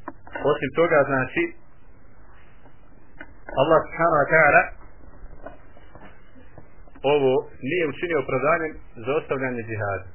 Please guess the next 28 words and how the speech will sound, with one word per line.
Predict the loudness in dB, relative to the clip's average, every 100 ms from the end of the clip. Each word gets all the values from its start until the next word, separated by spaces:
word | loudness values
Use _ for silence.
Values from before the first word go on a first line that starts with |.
| -4
Ne | -2
može | 0 0
biti | -2 -4 -8 -14 -14 -14 -12
onda | -4 -2 2 0 -2 -12 -14 -14 -14 -14 4
ovih | 10 10 10 4
osam | 4 2 0
stvari | 0 4 4 4
opravdanja | 2 2 2 2
ni | -2 -2
za | 0
ostavljanje, | 0 0 -2 0 -2 -4 -8 -10
izražavanje | -6 -2 0 2 2 2 -2
neprijatelj-, | -4 -4 -2 0 0 -4 -12 -14 -14 -14 -12
neprijateljstva, | -4 -2 0 -2 2 2 0 -4
jel | -4
tako? | -2 -2 -4 -12 -14 -14 -6
Koji | 0 2
je | 4
vađiv | 6 4 2 0
svakom | 0 0 -4
pojedincu. | -2 -2 -4 -8 -8 2
Druga | 2 6 6 6
stvar, | 4 4 4 -2 -12 -14 -14 -14 -8 -6 -4 -4 2
Allah, | 2 6 4 4
subhanahu | -2 -2 0 2
wa | 2 4
ta'ala, | 4 4 2 4
kaže | 6 6 4